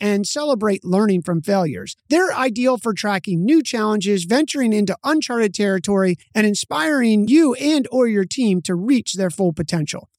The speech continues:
Here's the real winning formula. O K Rs and K P Is aren't rivals, they're allies.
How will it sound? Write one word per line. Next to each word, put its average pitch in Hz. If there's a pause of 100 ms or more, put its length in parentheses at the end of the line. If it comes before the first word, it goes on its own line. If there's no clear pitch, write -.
(100)
Here's 392
the 226
real 196
winning 156
formula. 151 (200)
O 339
K 302
Rs 220
and 180
K 180
P 165
Is 165
aren't 170
rivals, 151
they're 240
allies. 285